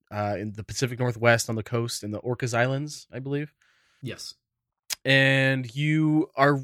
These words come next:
Speaker 1: kind of going through the house, discovering journals. I guess if you're at this point, you've played the game, right? So the first journal, the first room you find is Molly's. And the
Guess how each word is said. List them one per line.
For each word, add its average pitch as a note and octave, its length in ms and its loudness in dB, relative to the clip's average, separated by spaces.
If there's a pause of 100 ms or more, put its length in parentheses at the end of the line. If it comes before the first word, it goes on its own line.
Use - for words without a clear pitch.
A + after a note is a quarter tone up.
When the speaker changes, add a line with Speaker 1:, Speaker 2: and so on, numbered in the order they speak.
Speaker 1:
kind F#3 180 2
of C#3 180 0 (160)
going G3 300 6
through F#3+ 180 -2
the F3 80 6
house, D#3 360 6
discovering C#3+ 680 0
journals. C#3 460 0
I D3+ 140 0
guess F3 200 2
if C#3 100 -6
you're C#3 120 4
at C3+ 60 4
this B2+ 140 -2
point, A#2 180 -6
you've G#2+ 120 -8
played G#2+ 160 -4
the G#2 80 -8
game, G#2 200 -4
right? G#2+ 160 -6
So A#2+ 100 -12
the A#2 60 -10
first - 280 -4 (300)
journal, D#3 320 8
the C#3+ 100 4
first D3+ 240 -2
room C#3+ 160 0
you B2+ 60 -2
find A#2+ 280 0
is G#2+ 100 -10
Molly's. A2 500 0 (480)
And A#2+ 460 4 (220)
the B2 240 -2